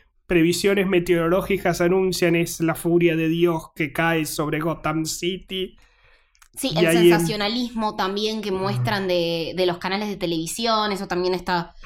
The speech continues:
Speaker 2: está muy bueno, esa interacción que hay constante entre la historia que se muestra, eh, que nosotros estamos leyendo co-, co-, casi como si fuera en primera persona, y después las cosas que dice la televisión,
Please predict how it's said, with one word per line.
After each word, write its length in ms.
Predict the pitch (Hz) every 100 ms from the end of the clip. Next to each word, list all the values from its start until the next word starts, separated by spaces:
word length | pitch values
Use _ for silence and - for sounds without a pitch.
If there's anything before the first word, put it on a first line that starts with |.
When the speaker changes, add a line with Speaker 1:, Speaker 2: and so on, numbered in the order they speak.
| - -
Speaker 2:
está 180 | - 196
muy 160 | 196
bueno, 480 | 196 214 233 214 190
esa 320 | 175 180 202
interacción 760 | 185 180 185 185 - 208 208 202
que 120 | 196
hay 140 | 185 185
constante 760 | 196 180 - 202 202 208 -
entre 280 | 180 175 175
la 60 | 175
historia 440 | 175 - 196 196
que 100 | 185
se 100 | 180
muestra, 800 | 180 190 180 - 190 190 226 - _ _ _
eh, 200 | 180 160
que 100 | 185
nosotros 280 | 185 208 220
estamos 260 | 214 214 202
leyendo 520 | 190 220 208 208 196
co-, 180 | - 175
co-, 180 | 185 170
casi 200 | 190 190
como 140 | 190
si 100 | 175
fuera 140 | 175 196
en 80 | 196
primera 300 | 190 190 185
persona, 540 | 185 208 202 214 220
y 100 | -
después 320 | 185 180 214 196
las 120 | 190
cosas 240 | 202 196
que 100 | 196
dice 220 | 185 175
la 160 | 190 180
televisión, 880 | 165 165 160 - 214 202 196 185